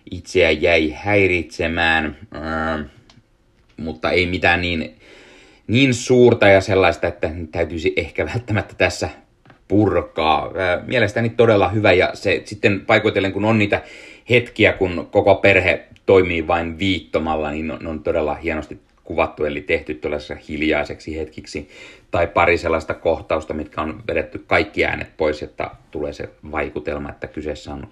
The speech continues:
kuuroja ihmisiä. Ö, hienosti palloteltu tämänkin asian kanssa, ja on leffa, jota ehdottomasti suosittelen. Käykää katsomassa. Ö, pyörii tällä hetkellä elokuvateattereissa,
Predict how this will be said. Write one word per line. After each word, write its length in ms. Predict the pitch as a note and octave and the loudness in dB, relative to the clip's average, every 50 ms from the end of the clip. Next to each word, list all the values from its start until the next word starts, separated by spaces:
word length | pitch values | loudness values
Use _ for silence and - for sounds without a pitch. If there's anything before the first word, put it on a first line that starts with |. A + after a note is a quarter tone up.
| _ | _
kuuroja 460 | - - D2+ D2 D2 C#2+ C#2+ C#2+ - - | -12 -8 -6 -6 -6 -6 -6 -8 -10 -10
ihmisiä. 460 | - D2+ D2 D2+ D2 C#2+ D2 D2+ D2 - - - - - - - - - - - - _ _ E2+ | -12 -12 -12 -12 -12 -12 -12 -12 -12 -14 -18 -20 -20 -20 -20 -20 -20 -20 -20 -20 -20 _ _ -2
Ö, 180 | E2+ E2+ - - F#2+ F2+ | -2 0 -2 -2 -2 0
hienosti 520 | A#2 A#2 A2 G2+ E2+ - - - - - _ | 2 2 2 0 -2 -4 -8 -10 -12 -6 _
palloteltu 600 | G#2 G2 F#2+ F2+ F2 D#2+ - D#2+ D#2 D2+ D2+ D#2 | 0 2 4 4 2 0 0 -2 -2 -2 -4 -6
tämänkin 540 | D#2+ - - F2 E2+ E2 D#2 D2+ - D2+ - - | -8 -8 -8 -8 -6 -6 -8 -8 -10 -12 -10 -10
asian 400 | E2 D#2+ - - E2 D#2 D#2 D2+ | -10 -10 -8 -8 -8 -8 -8 -6
kanssa, 380 | - F2 E2+ E2 - - E2 | -4 -4 -4 -4 -6 -8 -8
ja 100 | D2+ D2 | -8 -6
on 200 | D#2+ D#2+ D#2+ F2 | -6 -6 -2 2
leffa, 340 | G#2 A2 A2 - - - E2 | 4 4 4 4 2 0 2
jota 260 | D2+ D2+ - - - - _ A2 | 2 2 0 -4 -8 -2 _ 4
ehdottomasti 580 | A#2+ A#2+ A2+ - - F#2 E2 D#2 - - E2 | 4 4 4 0 -2 -4 -4 -4 -6 -8 -12
suosittelen. 720 | D2+ - F2 E2+ E2 D#2 D#2 - - D2+ D2+ C#2+ C#2+ - - - _ _ _ _ _ _ _ _ _ | -10 -6 -4 -2 -2 -2 -6 -8 -8 -6 -6 -6 -6 -10 -14 -20 _ _ _ _ _ _ _ _ _
Käykää 280 | G2 G2 F#2 G2+ F2+ | -4 -2 0 0 0
katsomassa. 640 | - F2+ E2+ - - E2 D#2+ D#2 D2 - - D2 C#2+ - - - - - - - - - _ _ - E2+ E2+ E2+ E2 D#2+ D2+ | 0 0 0 0 -2 -6 -6 -6 -6 -6 -8 -8 -8 -8 -14 -20 -20 -20 -20 -20 -20 -20 _ _ 0 2 2 4 4 2 0
Ö, 60 | - - - _ _ _ _ _ _ _ | -2 -6 -12 _ _ _ _ _ _ _
pyörii 280 | - D3 D3 C3+ A#2+ A#2 | 4 6 6 6 6 6
tällä 220 | B2 A#2+ A#2 G#2+ | 4 4 4 4
hetkellä 300 | G#2+ G#2 - - E2 D#2 | 2 0 0 -2 0 2
elokuvateattereissa, 1200 | - C3 D3+ D3 C#3+ C3+ C3 B2+ - B2+ A#2 A2+ - - A2+ A2 G#2+ G#2 G2+ - - - A2 G#2 | 4 4 4 4 4 2 2 2 4 4 2 2 2 2 4 6 6 6 6 4 0 0 0 0